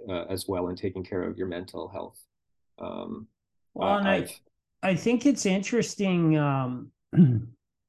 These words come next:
Speaker 2: you know, like, positive psychology has taught me that the, the majority of success that we experience in our life is, is related to, to three areas. It's our, our optimism levels, the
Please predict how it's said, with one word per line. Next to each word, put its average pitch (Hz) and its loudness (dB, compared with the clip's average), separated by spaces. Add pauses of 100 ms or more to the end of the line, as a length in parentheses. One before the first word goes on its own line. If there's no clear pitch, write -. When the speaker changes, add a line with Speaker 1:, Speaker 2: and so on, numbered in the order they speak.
(140)
Speaker 2:
you 170 4
know, 151 6 (100)
like, 143 0
positive 180 4
psychology 151 2 (140)
has 139 -2
taught 135 -2
me 131 -2
that 120 -2 (420)
the, 131 4 (140)
the 147 8 (140)
majority 175 2
of 139 4
success - -2
that 147 2 (100)
we 135 2
experience 135 -2
in 143 2
our 131 0 (120)
life 123 -2
is, 120 -2
is 127 2
related 139 6
to, 120 2
to 143 4
three 147 2
areas. 120 0
It's 123 -10
our, 120 -2
our 120 -4 (140)
optimism 170 2
levels, 160 2 (400)
the 135 4